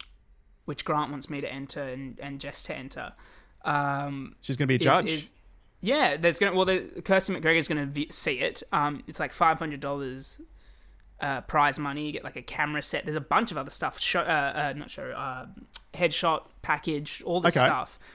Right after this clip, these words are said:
Speaker 2: All
Speaker 1: Talk
Speaker 2: the
Speaker 1: to an
Speaker 2: actor
Speaker 1: actual
Speaker 2: stuff that you
Speaker 1: agent
Speaker 2: need.
Speaker 1: and all this. Yeah.
Speaker 2: I, I don't think she accepts bribes, so probably not all that. But, but yeah, <laughs> good,
Speaker 1: Have you
Speaker 2: good luck in
Speaker 1: tried?
Speaker 2: the comp. <laughs>
Speaker 1: Have you
Speaker 2: Uh,
Speaker 1: tried?
Speaker 2: that was a question I was gonna ask. Just ran out of time. Ran out of time. Apart from ta-,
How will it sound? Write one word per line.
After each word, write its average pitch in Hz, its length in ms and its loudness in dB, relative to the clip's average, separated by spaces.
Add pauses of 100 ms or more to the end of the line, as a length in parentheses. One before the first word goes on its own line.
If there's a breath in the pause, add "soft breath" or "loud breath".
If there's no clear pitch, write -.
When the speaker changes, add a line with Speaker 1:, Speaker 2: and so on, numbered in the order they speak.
(280 loud breath)
Speaker 2:
All 180 120 12
Speaker 1:
Talk 143 40 4
Speaker 2:
the 135 40 6
Speaker 1:
to 127 60 8
an 180 80 6
Speaker 2:
actor 151 100 6
Speaker 1:
actual 139 300 4
Speaker 2:
stuff 135 100 0
that 156 100 2
you 120 80 6
Speaker 1:
agent 117 140 6
Speaker 2:
need. 180 180 4
Speaker 1:
and 156 100 -4
all 156 100 -4
this. 147 380 -8
Yeah. 190 440 -4 (340)
Speaker 2:
I, 180 240 6
I 175 160 8
don't 190 220 6
think 190 120 -2
she - 140 0
accepts 139 340 0
bribes, 110 680 2
so 113 760 6
probably 131 240 2
not 117 300 2 (100)
all 117 120 4
that. 117 160 2
But, 147 160 4
but 170 180 6
yeah, 156 280 4
<laughs> - 60 -14
good, 190 140 2
Speaker 1:
Have 196 200 8
you 254 120 8
Speaker 2:
good - 20 4
luck 190 180 10
in 156 40 8
Speaker 1:
tried? - 20 6
Speaker 2:
the - 40 4
comp. 190 400 4
<laughs> - 60 -14
Speaker 1:
Have - 140 2 (360)
you 160 60 -8
Speaker 2:
Uh, - 40 -10
Speaker 1:
tried? 156 260 4
Speaker 2:
that 214 120 8
was 277 100 8
a - 80 6
question 233 340 6
I 190 60 10
was 180 100 8
gonna 208 160 4
ask. 151 240 8
Just - 160 -4
ran 269 140 4
out 139 100 4
of 123 60 0
time. 120 320 0
Ran 147 140 -2
out 123 100 -2
of 127 120 -4
time. - 80 -18 (220 loud breath)
Apart 202 260 4
from 190 140 0
ta-, 151 400 2